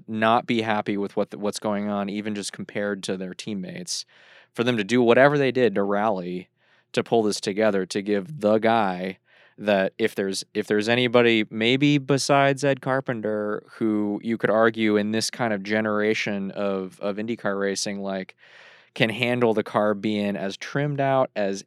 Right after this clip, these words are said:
anybody else can handle it, like, that can stick it with the highest aero balance, you know, stuck on the nose.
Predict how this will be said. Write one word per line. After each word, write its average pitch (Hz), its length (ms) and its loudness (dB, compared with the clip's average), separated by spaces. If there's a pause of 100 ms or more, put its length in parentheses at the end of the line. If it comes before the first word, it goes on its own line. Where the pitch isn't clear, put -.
anybody 131 580 0
else 123 220 0
can 127 160 -6
handle 120 440 0
it, 117 160 2
like, 101 300 0
that 98 160 -2
can 98 200 -6
stick - 400 -4
it 120 160 2
with 110 260 0
the 101 280 0 (300)
highest 139 680 0 (420)
aero 131 300 10
balance, 123 720 2 (400)
you 127 120 2
know, 120 80 2
stuck - 480 4
on 123 200 2
the 113 100 -2
nose. 110 580 0